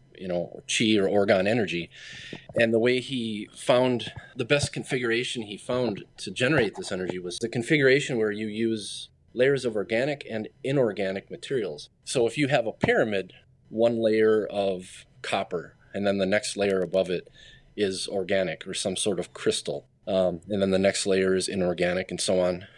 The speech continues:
And you build this pyramid. The idea is that the configuration of the m-, material inside the pyramid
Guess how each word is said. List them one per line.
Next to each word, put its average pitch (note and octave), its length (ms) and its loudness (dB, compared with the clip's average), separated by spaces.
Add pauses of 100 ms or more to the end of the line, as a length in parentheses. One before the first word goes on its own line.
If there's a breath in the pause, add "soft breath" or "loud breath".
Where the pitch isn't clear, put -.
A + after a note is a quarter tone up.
(180 loud breath)
And F#2 320 0
you G2 120 -2
build - 240 4
this - 180 -2
pyramid. G2+ 480 2 (160)
The A#2 220 2
idea A#2 560 2
is G2 220 -8
that G2+ 260 2
the F#2 320 -2
configuration A2+ 760 2
of F2 140 -4
the E2+ 280 -4
m-, F#2 240 -6
material G#2 460 4
inside F#2 300 0
the - 40 -18
pyramid A#2 420 -2